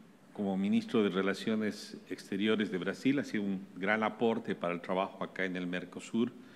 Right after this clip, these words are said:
y en particular para, ah, ayudar al desarrollo de las relaciones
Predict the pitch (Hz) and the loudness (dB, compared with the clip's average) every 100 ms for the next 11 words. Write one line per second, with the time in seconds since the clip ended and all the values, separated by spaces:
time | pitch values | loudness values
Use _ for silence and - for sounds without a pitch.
0 | - - - - - 110 151 139 135 123 | -20 -20 -20 -20 -4 2 2 2 -2 -2
1 | 123 - 120 120 117 - - - - - | -4 -2 2 4 4 0 -12 -20 -20 -20
2 | - - - 113 113 117 123 123 120 104 | -20 -20 0 4 4 4 2 2 0 -2
3 | 98 90 - - - - - - 104 107 | -2 -2 -6 -12 -20 -20 -18 -2 4 6
4 | 139 - - - - - - - - 104 | 6 4 -6 -14 -16 -18 -20 -20 -6 -2
5 | 98 95 - 95 104 104 101 98 101 101 | 0 -2 -2 -2 0 0 0 0 0 0
6 | 95 92 87 85 - 92 90 87 - - | -4 -6 -6 -6 -6 -6 -6 -8 -12 -20